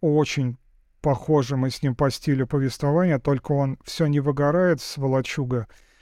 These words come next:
а, а я это, короче, выгораю постоянно. Как он это умудряется, я не знаю. Это вот Telegram-каналы.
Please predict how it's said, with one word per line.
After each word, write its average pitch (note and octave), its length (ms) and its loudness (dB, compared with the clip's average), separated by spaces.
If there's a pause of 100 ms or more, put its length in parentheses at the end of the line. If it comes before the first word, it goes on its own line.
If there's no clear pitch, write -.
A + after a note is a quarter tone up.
(140)
а, C#3+ 380 0
а C#3 40 6
я C#3+ 260 6
это, B2 480 2
короче, C3+ 440 -2
выгораю C3 540 2
постоянно. A#2+ 800 -2 (120)
Как D#3+ 320 2
он C#3+ 140 4
это C3+ 180 0
умудряется, C3+ 640 0
я B2+ 140 0
не A#2+ 140 0
знаю. G#2+ 380 -6 (340)
Это G3 240 2
вот G#3+ 160 0
Telegram-каналы. C3 1080 0